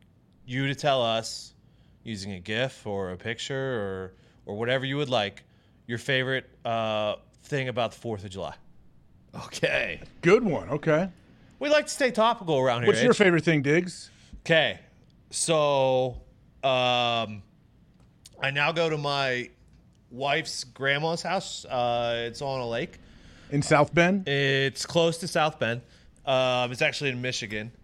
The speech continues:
Speaker 1: So every fourth of
Speaker 3: Northern?
Speaker 1: Nope. S-,
Speaker 3: Okay.
Speaker 1: Southern Michigan, right on the border of Indiana and Michigan.
Speaker 3: Okay.
Speaker 1: Um, they, there's this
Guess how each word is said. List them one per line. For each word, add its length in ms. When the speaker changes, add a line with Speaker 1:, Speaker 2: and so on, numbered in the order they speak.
Speaker 1:
So 800
every 260
fourth 260
of 120
Speaker 3:
Northern? 280
Speaker 1:
Nope. 260
S-, 220
Speaker 3:
Okay. 140
Speaker 1:
Southern 460
Michigan, 420
right 180
on 120
the 40
border 280
of 100
Indiana 360
and 80
Michigan. 300
Speaker 3:
Okay. 180
Speaker 1:
Um, 720
they, 560
there's 220
this 300